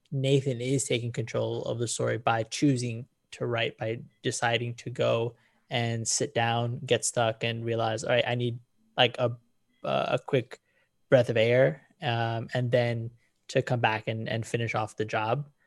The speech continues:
So for th-, th-, this, I think I definitely hear you guys' criticism as to, like, the placement and, and, and things like that. But for, for me, this was, for me, this was a necessary, uh,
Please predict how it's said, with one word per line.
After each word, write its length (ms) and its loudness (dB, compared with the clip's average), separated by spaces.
So 380 2
for 360 -8
th-, 180 4
th-, 220 10
this, 440 2
I 80 4
think 320 2
I 120 8
definitely 420 4
hear 80 6
you 60 2
guys' 240 2
criticism 480 -4
as 140 -6
to, 60 -4
like, 120 -6
the 80 -6
placement 420 -4
and, 100 -10
and, 240 -8
and 160 -8
things 220 -4
like 160 -6
that. 280 0
But 200 -8
for, 240 -2
for 160 -6
me, 240 -2
this 260 -2
was, 280 -2
for 140 8
me, 160 10
this 180 4
was 140 4
a 60 4
necessary, 840 0
uh, 480 2